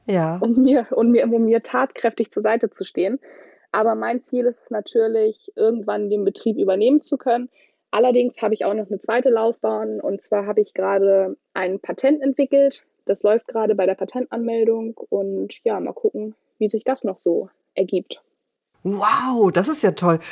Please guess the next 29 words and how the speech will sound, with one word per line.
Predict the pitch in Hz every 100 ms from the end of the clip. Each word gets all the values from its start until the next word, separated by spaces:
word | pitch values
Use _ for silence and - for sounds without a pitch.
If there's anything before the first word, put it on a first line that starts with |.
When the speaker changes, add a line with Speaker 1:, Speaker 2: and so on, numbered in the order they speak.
| -
Speaker 1:
Geht's | 220 220
da | - 180
auch | 185 -
um | 214
Schädlingsbekämpfung? | - 214 285 285 285 277 302 294 339 403 - _ _ 240
Speaker 2:
Nee, | 285 254 190 -
das | 220 240
ist | 254
eine | 247
ganz | 226 285 -
andere | 208 214 208
Schiene. | 214 - 262 285 320 349 -
Ich | - -
kann | 247 240 220
soweit | 220 254 277 254
sagen, | - 233 254 247
dass | 233
es | 240 220
einen | 226
medizinischen | 226 214 202 262 269 247 220
Mehrwert | 226 240 233 240 -
für | 214
jede | 196 233 247
Person | 233 208 220 233
auf | 220 202
dem | 214 208
Planeten | 202 - 202 208 208 208 208 _ _
geben | 196 196 180
wird. | 156